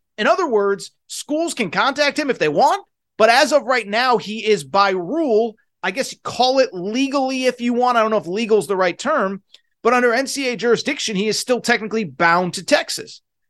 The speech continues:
And so the question becomes, why is Texas not letting him out of his letter of intent?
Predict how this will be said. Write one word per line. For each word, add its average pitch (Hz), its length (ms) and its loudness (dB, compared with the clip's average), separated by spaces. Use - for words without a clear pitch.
And 190 100 -4
so 254 80 0
the 226 60 0
question 262 260 4
becomes, 226 260 2
why 175 440 4
is 208 240 6
Texas 202 440 0
not 160 240 0
letting 160 240 -2
him 175 140 -2
out 139 140 2
of 139 80 -2
his 151 160 -4
letter 131 240 0
of 127 80 -8
intent? 131 340 0